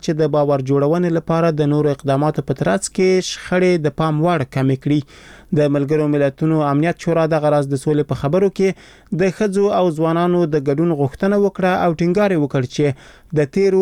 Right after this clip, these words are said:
نولسو کلونو اقتصادي، ټولنیزې او سیاسي لاسته راوړنې په تیره بیا د بشري حقونو په برخه کې هغه چې د ښځو، ماشومانو او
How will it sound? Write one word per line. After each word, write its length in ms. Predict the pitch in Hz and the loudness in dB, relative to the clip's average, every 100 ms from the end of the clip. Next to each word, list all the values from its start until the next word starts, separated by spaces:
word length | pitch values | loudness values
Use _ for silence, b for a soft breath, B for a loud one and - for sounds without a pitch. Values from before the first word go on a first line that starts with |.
| 196 | 2
نولسو 480 | 175 196 208 185 190 - | 0 0 0 -2 -2 -2
کلونو 320 | 190 190 190 185 | 0 2 2 0
اقتصادي، 580 | 165 - 156 147 143 180 185 | -2 -4 -2 0 0 0 0
ټولنیزې 460 | 175 151 170 175 185 | 0 2 2 2 2
او 140 | 151 139 | 2 0
سیاسي 300 | 147 135 196 180 | -2 -2 0 0
لاسته 280 | 151 156 139 | 0 0 2
راوړنې 400 | 139 180 202 202 B B B - | 2 2 2 0 B B B -4
په 120 | 185 - | -2 0
تیره 200 | 220 214 185 | 0 0 0
بیا 140 | 190 175 | 0 0
د 100 | 165 | -2
بشري 320 | 151 156 185 185 | 0 0 0 0
حقونو 320 | - 180 175 160 | 0 -2 0 0
په 80 | 151 | 0
برخه 240 | 170 - | -2 -4
کې 160 | 156 160 143 | -2 0 0
هغه 180 | 151 170 | 0 -2
چې 80 | 165 143 | -2 -2
د 80 | 127 | 0
ښځو، 260 | 170 160 165 160 | -2 0 2 2
ماشومانو 580 | 143 - 156 170 175 175 165 B B B - | 0 0 0 2 2 0 -2 B B B -2
او 100 | 165 | 0